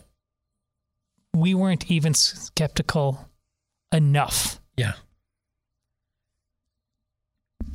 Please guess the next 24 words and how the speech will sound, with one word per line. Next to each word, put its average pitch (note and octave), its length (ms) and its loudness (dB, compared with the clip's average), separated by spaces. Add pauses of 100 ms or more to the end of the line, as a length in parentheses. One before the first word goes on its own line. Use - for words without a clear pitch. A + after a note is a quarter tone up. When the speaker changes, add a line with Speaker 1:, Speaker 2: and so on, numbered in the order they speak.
(460)
Speaker 2:
You C3+ 100 2
wanna C#3 140 2
be C3 80 2
more A#2+ 200 2
depressed? C3 500 -2 (1400)
Speaker 1:
Sure. C3+ 340 -2 (120)
Let's G3+ 160 -2
pour C3+ 300 0
it C3 60 0
all C3 180 0
out. C3+ 200 0 (380)
Speaker 2:
I, D3 100 0 (280)
I've, C#3+ 180 0 (160)
I've B2+ 120 2
had A2 500 0 (1600)
several D#3 600 2
people B2+ 400 0
I A#2 160 2
know G#2+ 240 2
within G2 200 0
the G2 80 0
Trump G2+ 280 -2
White F#2 180 0
House F2 320 -6